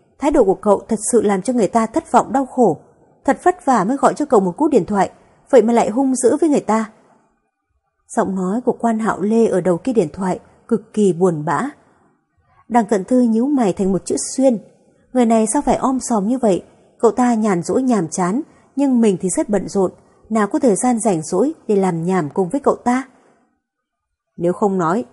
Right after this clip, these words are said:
tớ cúp máy. Âm thanh lạnh lùng kèm theo chút không bình tĩnh. Quan Hảo Lê nhỏ giọng lầu bầu nói, A Tư, cậu không thú vị chút nào. Kết quả là đầu điện thoại bên kia lập tức chuyển đến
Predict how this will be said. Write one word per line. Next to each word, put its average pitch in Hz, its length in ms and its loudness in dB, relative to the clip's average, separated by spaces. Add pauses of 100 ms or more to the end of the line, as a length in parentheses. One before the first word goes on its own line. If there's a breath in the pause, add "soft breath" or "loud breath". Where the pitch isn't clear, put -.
(200)
tớ 185 120 -2
cúp 269 280 0
máy. 190 260 -2 (880)
Âm 254 140 -2
thanh 247 280 -2
lạnh 185 240 -2
lùng 175 200 0
kèm 175 280 -2
theo 220 160 -2
chút 294 260 -2
không 233 180 0
bình 170 180 2
tĩnh. 190 240 -6 (920)
Quan 240 180 0
Hảo 185 180 -2
Lê 208 380 0
nhỏ 202 380 -2
giọng 180 300 -2
lầu 190 200 0
bầu 170 240 2
nói, 165 280 -6 (840)
A 226 160 -2
Tư, 262 340 0 (460)
cậu 214 140 2
không 220 220 0
thú 254 200 -2
vị 262 160 -2
chút 302 200 -6
nào. 196 260 -2 (340)
Kết 294 200 -4
quả 226 180 2
là 170 100 -2
đầu 180 200 2
điện 180 140 2
thoại 214 180 -2
bên 220 160 -4
kia 220 300 -2 (300 soft breath)
lập 202 200 -2
tức 320 120 0 (120)
chuyển 170 240 0
đến 180 220 -2